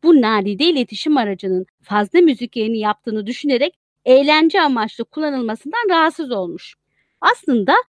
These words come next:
bu dönemin en ilginç uygulaması caz ve batı müziği yayınlarının yapıldığı bir zaman olmasına rağmen bin dokuz yüz otuz beş ve bin dokuz yüz otuz altı yılları arasında klasik Türk müziğinin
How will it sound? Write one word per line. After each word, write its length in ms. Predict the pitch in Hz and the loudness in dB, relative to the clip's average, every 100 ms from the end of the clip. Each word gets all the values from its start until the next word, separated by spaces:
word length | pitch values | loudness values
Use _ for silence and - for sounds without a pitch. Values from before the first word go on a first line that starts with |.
| _ - | _ -6
bu 140 | 269 | -2
dönemin 360 | 311 339 339 302 - | 0 2 0 -2 -6
en 280 | 587 523 370 | -6 -2 -2
ilginç 300 | 254 220 240 | -4 -8 -8
uygulaması 600 | 202 185 185 185 196 - 494 _ _ _ _ | -10 -8 -8 -8 -8 -8 -8 _ _ _ _
caz 300 | - 453 523 | 0 0 2
ve 140 | 427 330 | -2 2
batı 220 | 294 494 494 | 0 2 0
müziği 340 | 381 285 254 | 0 0 -2
yayınlarının 420 | 233 220 220 214 214 | -2 -4 -4 -6 -6
yapıldığı 680 | 208 220 - 202 226 269 | -6 -6 -8 -6 -4 -2
bir 100 | 247 | -4
zaman 320 | 220 220 262 | -4 -2 -2
olmasına 560 | 233 208 202 196 269 277 | -2 -4 -4 -4 -2 0
rağmen 420 | 233 185 180 170 - _ _ - | 0 -2 -4 -10 -14 _ _ 0
bin 180 | 269 294 | 4 4
dokuz 280 | 285 349 330 | 2 -4 -6
yüz 60 | |
otuz 300 | 269 254 - | -4 -6 -4
beş 340 | 285 440 - _ 254 | -4 -4 -12 _ -8
ve 100 | 240 | -4
bin 140 | 262 | -2
dokuz 260 | 247 269 247 | -2 -4 -8
yüz 20 | |
otuz 260 | 220 - | -10 -2
altı 320 | 233 220 - 415 | 0 2 0 -2
yılları 340 | 311 233 196 | 0 0 0
arasında 680 | 180 185 - 185 185 277 403 _ _ _ | -2 -4 -4 -6 -2 -2 -2 _ _ _
klasik 540 | 269 254 - 247 - | -2 0 0 -8 -6
Türk 240 | - 453 320 | -6 -4 -2
müziğinin 440 | 254 220 226 381 | -2 -2 -2 -2